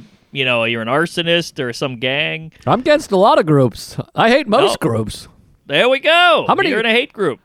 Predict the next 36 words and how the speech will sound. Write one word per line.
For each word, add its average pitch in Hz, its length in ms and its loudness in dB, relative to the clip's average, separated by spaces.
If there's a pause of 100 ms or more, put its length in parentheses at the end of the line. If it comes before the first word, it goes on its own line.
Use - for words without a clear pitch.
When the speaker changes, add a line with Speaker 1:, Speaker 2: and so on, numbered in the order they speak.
(120)
Speaker 2:
How 294 80 0
many 415 160 2
groups 180 460 2
do 180 100 -6
you 160 80 0
think 202 240 -6
you 170 80 -4
like? 143 360 -4 (200)
What 240 100 -2
are 330 60 -4
some 170 240 -6
groups? - 680 0
'Cause 143 140 -4
comedians 285 600 2
is 135 120 0
a 131 60 -2
group. 151 560 0
Certainly 180 400 0
I 104 100 -6
don't 107 200 -4
like. - 340 -12 (1000)
Speaker 1:
What? 427 380 0 (140)
Oh, 180 300 2
oh, - 20 4
Speaker 2:
Not 185 80 4
the - 60 0
Speaker 1:
all 156 40 2
of 165 60 2
Speaker 2:
whole 185 260 4
Speaker 1:
them? 143 60 -4
Speaker 2:
gang. 160 540 -2 (380)
Speaker 1:
No, 160 160 0
the 131 80 -2
whole 160 180 0
gang 156 280 -6
stinks. - 580 -8